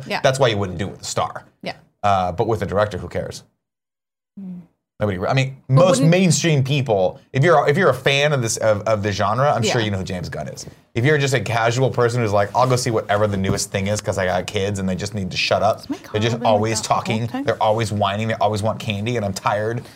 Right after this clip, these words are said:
Speaker 2: of
Speaker 1: My
Speaker 2: plowing them with processed sugar to get them to shut up.
Speaker 1: Yeah.
Speaker 2: Let's take them to the movie and then sit them right next to Nick."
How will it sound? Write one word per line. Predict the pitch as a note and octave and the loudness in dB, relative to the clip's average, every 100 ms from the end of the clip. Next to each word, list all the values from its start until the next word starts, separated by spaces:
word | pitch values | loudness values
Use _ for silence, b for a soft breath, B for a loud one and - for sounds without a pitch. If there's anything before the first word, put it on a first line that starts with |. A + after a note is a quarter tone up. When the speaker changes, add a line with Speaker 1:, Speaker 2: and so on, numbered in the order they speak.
| B | B
Speaker 2:
of | A2 | -6
Speaker 1:
My | |
Speaker 2:
plowing | A#2 C3 A2 A#2 | 0 0 2 2
them | A2+ A2 | 0 0
with | G#2+ - | 0 0
processed | G#2+ G#2+ G#2+ | 0 0 -4
sugar | - G#2+ A#2+ | -2 0 -2
to | G2 | -2
get | G#2+ | -4
them | G#2+ G2 | -2 -4
to | |
shut | F#2 - G2 | -2 -2 0
up. | A#2 C3 - | 0 -4 -6
Speaker 1:
Yeah. | - | -2
Speaker 2:
Let's | B2 - | -2 0
take | D3 C3 | -2 2
them | C3 | 2
to | A#2 | 2
the | |
movie | G#2+ G#2+ A2+ C3+ C#3+ B B | 0 0 0 0 -2 B B
and | A#2+ | 0
then | A#2+ | 0
sit | A#2 C#3 | 2 2
them | C3+ G#2+ | 2 2
right | G#2+ | 2
next | G#2+ G#2+ - | 2 -2 -2
to | A2+ | -2
Nick." | G2 B2 C3 | 0 -2 -4